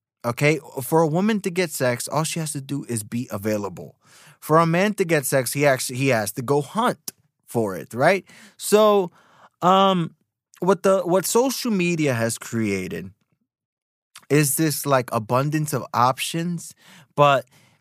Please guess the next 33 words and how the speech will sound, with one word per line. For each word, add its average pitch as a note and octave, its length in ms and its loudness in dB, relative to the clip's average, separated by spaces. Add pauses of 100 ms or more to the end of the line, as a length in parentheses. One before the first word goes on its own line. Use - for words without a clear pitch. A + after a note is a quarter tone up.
(240)
you C3 120 -4
know, C#3 320 2
no C#3 300 0
matter D3+ 280 2
what D3 240 -2
you C#3 160 -2
choose, C#3 460 -2
you're A#2+ 120 -2
unhappy C3 460 -2
with B2 260 -6
your A2+ 100 -4
choice B2+ 380 0
because A2+ 380 -6
you A2+ 60 -2
think B2 300 -4
that A2 120 0
maybe A#2 520 -4 (260)
there A#2 180 -2
was A2 140 -2
a G#2+ 60 -4
better A2+ 320 0
choice - 500 -6 (440)
that G#2+ 280 -4
you A#2 80 0
left A#2 260 0
behind, C3 760 -4 (380)
right? B2 460 0 (300)
And A2+ 80 -6
there's A#2+ 240 0
that. A2+ 340 2
There's A#2+ 280 -2
the A#2+ 180 -8
inflated B2 720 -4